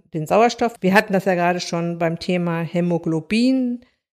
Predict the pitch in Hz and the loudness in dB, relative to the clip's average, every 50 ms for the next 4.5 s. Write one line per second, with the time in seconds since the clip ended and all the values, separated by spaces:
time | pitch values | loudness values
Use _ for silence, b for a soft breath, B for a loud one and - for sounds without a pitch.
0 | _ _ - 180 180 - - - 180 175 175 - - - - - 175 175 175 170 | _ _ -2 -2 -2 -2 -4 -6 -6 -6 -6 -8 -12 -12 -8 -4 -2 -2 -2 -2
1 | 170 - - - 202 190 214 233 226 - - - - 190 185 185 190 - - - | -4 -8 -4 0 2 4 4 2 0 -2 -4 -4 0 0 0 -2 -4 -6 -6 -2
2 | 185 185 185 185 - - 202 208 208 196 196 190 185 185 180 - _ - 185 185 | -2 -2 -2 -4 -6 -4 -2 -2 0 0 -2 -2 -2 -4 -6 -6 _ -2 0 0
3 | 185 185 190 180 175 175 180 180 - - 185 175 175 180 165 - 180 165 160 170 | 0 -2 -4 -4 -4 -4 -6 -6 -6 -6 -6 -4 -4 -6 -6 -6 -6 -6 -6 -8
4 | - - 240 254 269 262 254 254 254 - | 0 2 4 4 6 6 4 4 2 -2